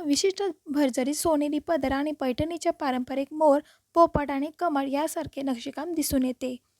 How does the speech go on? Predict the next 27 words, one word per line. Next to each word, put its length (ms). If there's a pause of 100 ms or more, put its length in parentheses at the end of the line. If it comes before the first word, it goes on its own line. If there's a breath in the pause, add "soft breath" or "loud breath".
(680)
ही 180
साडी 320
अंगाला 420
अगदी 300
चापून 420
चुपून 420
बसते. 480 (600)
या 140
प्रकारे 400
आपण 300
दहा 240
साड्या 340
बघितल्या. 600
जर 180 (100)
तुम्हाला 480
फॅशन 340
आणि 160
ब्युटीमध्ये 540
इंटरेस्ट 420
असेल 340
तर 60
आपल्या 280
चॅनलला 380 (360 loud breath)
नक्की 320
सबस्क्राईब 520
करा, 200
लाईक 300